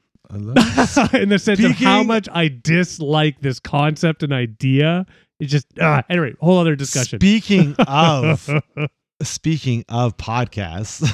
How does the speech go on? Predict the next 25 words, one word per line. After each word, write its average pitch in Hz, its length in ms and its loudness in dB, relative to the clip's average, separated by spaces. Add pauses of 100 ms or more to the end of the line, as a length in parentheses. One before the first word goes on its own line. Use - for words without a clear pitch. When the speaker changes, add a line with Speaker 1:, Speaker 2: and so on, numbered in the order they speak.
(140)
Speaker 3:
<laughs> - 80 -12
Speaker 1:
The 123 80 0
Leah 123 280 0
Rapinelli 120 640 -2
one? 160 160 2
Speaker 3:
Yes! 330 600 2
Speaker 1:
That's 175 180 -2
a 185 80 -4
good 147 220 0
one. 110 180 0
Speaker 3:
So 349 460 2
good. 165 480 -2
Speaker 1:
Leah 127 200 2
Remini 123 680 0
Speaker 3:
Yeah. 110 80 -2
Speaker 1:
and 101 340 -6 (140)
what's 110 200 -6
his 117 160 -10
Speaker 3:
Mike, 120 240 -4
Speaker 1:
face? 131 100 -12
Speaker 3:
uh, - 20 -10
Speaker 1:
Mike 117 240 0
Speaker 3:
Rinder. 117 240 0
Speaker 1:
Rinder. 120 280 -2 (200)
Speaker 3:
Yeah. 101 340 -6